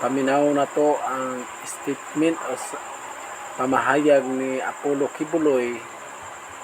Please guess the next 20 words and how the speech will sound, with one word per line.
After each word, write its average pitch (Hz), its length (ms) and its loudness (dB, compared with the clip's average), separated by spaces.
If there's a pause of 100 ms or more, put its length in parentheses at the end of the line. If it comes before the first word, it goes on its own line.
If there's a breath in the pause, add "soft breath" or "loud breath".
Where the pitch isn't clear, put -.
(200)
nga 143 160 0
siya 185 320 6
daw 151 320 6
ang 147 160 -2
tag-iya 139 880 2 (960)
sa 151 160 0
tanang 147 480 2
mga 135 320 -2
kaluluwa. 127 560 0 (1400)
So, 143 80 -2
atong 175 480 0
paminaw 156 560 2
ng 147 200 2 (200)
iyang 131 480 -2 (560)
statement, 143 880 -2
ha. - 240 -4 (1120)
Tarungo 160 400 4
na 180 160 6
to 165 80 6
paminaw 160 640 4